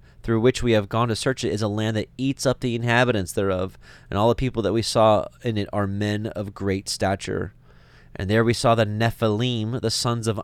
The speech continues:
Anak, which come of the Nephilim." And we were in our own sight as grasshoppers, and so we were in their sight.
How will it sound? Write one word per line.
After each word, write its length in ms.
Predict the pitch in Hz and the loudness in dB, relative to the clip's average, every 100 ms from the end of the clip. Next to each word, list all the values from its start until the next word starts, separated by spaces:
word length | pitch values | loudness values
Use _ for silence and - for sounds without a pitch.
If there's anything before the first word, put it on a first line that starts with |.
| - | -2
Anak, 440 | 113 113 101 - | 0 0 -2 0
which 240 | 110 - | -2 -2
come 320 | - - 127 123 | -6 -4 -4 -2
of 200 | 120 127 | -2 0
the 80 | |
Nephilim." 600 | 123 117 135 113 127 160 190 - - - - - | 0 0 -2 -2 -2 -4 -10 -20 -20 -20 -18 -6
And 140 | 113 | -2
we 200 | 110 123 | 2 2
were 340 | 117 120 135 143 | 4 6 6 6
in 160 | - | 2
our 160 | 120 113 | 0 0
own 280 | - 135 156 | 0 0 0
sight 300 | 143 - 131 | 0 2 4
as 140 | 117 - | 4 0
grasshoppers, 960 | 113 107 117 - 101 - 98 104 - - | 2 4 2 2 0 0 -2 -4 -8 -8
and 200 | 104 95 | -8 -6
so 520 | - 117 113 117 117 | -4 2 2 2 0
we 160 | 117 101 | -4 -2
were 420 | 101 101 101 - - | 0 2 2 -2 -4
in 300 | 98 90 95 - | -4 -2 -6 -4
their 340 | 90 90 85 | 0 0 -2
sight. 520 | - - 50 - - | -4 -4 -4 -6 -10